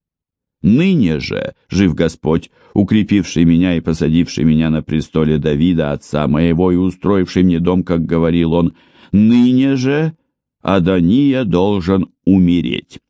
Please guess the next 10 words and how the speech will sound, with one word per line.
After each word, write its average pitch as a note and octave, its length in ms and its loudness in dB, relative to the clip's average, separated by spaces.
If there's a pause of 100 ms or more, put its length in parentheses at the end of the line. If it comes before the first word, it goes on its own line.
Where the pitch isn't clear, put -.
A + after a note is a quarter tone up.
(880)
И C#3+ 80 2
послал C3 640 -2
царь G#2 300 -2
Соломон D#2 640 0
Ванею, D#2 720 -2 (260)
сына C3+ 540 0
Иодаева, D#2+ 1080 -2 (340)
который D#3 520 -2
поразил E2 640 0
его, D2+ 560 -2